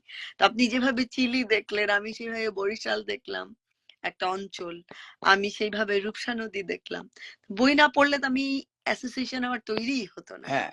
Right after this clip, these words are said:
Speaker 2: এটা হচ্ছে আরেকটা ব্যাপার হচ্ছে যে বই কিভাবে ভাষার ভেতর দিয়ে আপনার জগৎকে, এখানে ভাষার প্রশ্ন গুরুত্বপূর্ণ। আপনি
Speaker 1: এই
Speaker 2: ভাষাটা
Speaker 1: ভাষা,
Speaker 2: কিভাবে,
Speaker 1: শব্দভাণ্ডার।
Speaker 2: ভাষাটা কিভাবে, হ্যাঁ,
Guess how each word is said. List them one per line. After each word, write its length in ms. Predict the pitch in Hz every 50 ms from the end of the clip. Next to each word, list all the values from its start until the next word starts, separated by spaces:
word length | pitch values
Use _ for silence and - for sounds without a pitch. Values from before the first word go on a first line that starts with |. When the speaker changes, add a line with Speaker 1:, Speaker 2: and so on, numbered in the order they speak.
| 78 85 -
Speaker 2:
এটা 220 | 127 - 196 202
হচ্ছে 200 | 196 226 233 247
আরেকটা 260 | 220 226 226 233 240 220
ব্যাপার 240 | 214 208 208 220
হচ্ছে 240 | 208 208 - - 214
যে 140 | 190 180 160
বই 320 | 135 127 165 190 208 208
কিভাবে 540 | 196 - 190 202 175 180 180 147 120 139 175
ভাষার 420 | 165 147 - 156 156 - 208 208 185
ভেতর 300 | 175 190 - 196 170 151
দিয়ে 180 | 147 156 147
আপনার 340 | 135 127 - 139 135 120 107
জগৎকে, 760 | 101 131 139 151 156 170 175 170 - - - 135 117 127 160 - _ _ _ - - - - - - - _ _ -
এখানে 160 | 135 139 139
ভাষার 320 | - 127 165 170 - 233 226
প্রশ্ন 360 | 226 214 214 - - 226 208
গুরুত্বপূর্ণ। 640 | 160 147 160 151 - - 127 - - - 160 151 -
আপনি 360 | - - - 104 - 226 226 147 101
Speaker 1:
এই 140 | - 285 254 - - 185 196 -
Speaker 2:
ভাষাটা 240 | - - - 254
Speaker 1:
ভাষা, 120 | 247 156 151
Speaker 2:
কিভাবে, 500 | - - 151 135 143 - 220 214 - 220 - -
Speaker 1:
শব্দভাণ্ডার। 880 | 214 - - - - 240 - - - - _ _ 214 202 180 165 156 151 - - -
Speaker 2:
ভাষাটা 260 | 135 - 160 160 170
কিভাবে, 600 | 160 - 165 151 160 156 139 139 165 208 113 - -
হ্যাঁ, 180 | 110 98 -